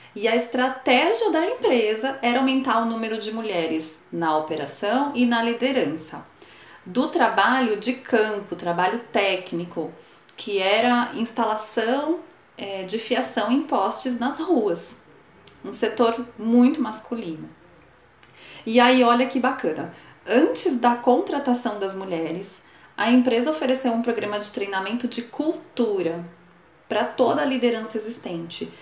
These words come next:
que era quase cem por cento masculina, e treinamentos claros. Qual era o posicionamento da empresa, quais eram as metas a partir de agora, qual era o comportamento esperado pela liderança?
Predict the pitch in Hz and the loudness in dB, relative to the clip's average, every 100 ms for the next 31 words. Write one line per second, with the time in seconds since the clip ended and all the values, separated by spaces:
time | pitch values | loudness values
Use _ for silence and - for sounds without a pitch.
0 | - - - 220 240 240 220 240 254 277 | -20 -8 0 4 4 4 4 4 2 -4
1 | - - 262 262 302 269 269 294 262 262 | 0 4 4 4 2 2 2 2 2 0
2 | - 302 311 214 175 175 - - - - | -2 -2 0 0 -2 -4 -8 -18 -10 0
3 | 247 285 285 277 254 262 269 294 - - | 2 4 4 6 6 4 2 -4 -10 -2
4 | 247 196 151 165 - - - - - - | 2 2 2 0 -6 -10 -12 -18 -20 -20
5 | - - 247 262 233 240 220 - 214 208 | -8 4 6 6 6 4 2 0 -4 -2
6 | 196 190 175 180 175 175 175 170 175 175 | -4 -8 -6 -6 -6 -4 0 0 0 -2
7 | 175 - - - 247 254 247 214 208 196 | -4 -10 -20 -2 2 4 4 2 0 -2
8 | 185 180 175 170 170 175 175 170 - - | -4 -4 -2 -2 -2 -2 -2 -4 -8 -12
9 | 165 175 180 170 160 160 165 170 - - | -2 -2 0 -2 0 0 -4 -8 -18 -20
10 | - 285 285 277 233 226 220 220 - 190 | 0 6 6 6 4 0 -4 -6 -6 -6
11 | 185 185 - 190 180 170 - 180 175 175 | -8 -10 -8 -4 -4 -6 -6 -4 -4 -4
12 | 170 170 185 165 165 170 165 | -4 -2 0 0 -2 -8 -12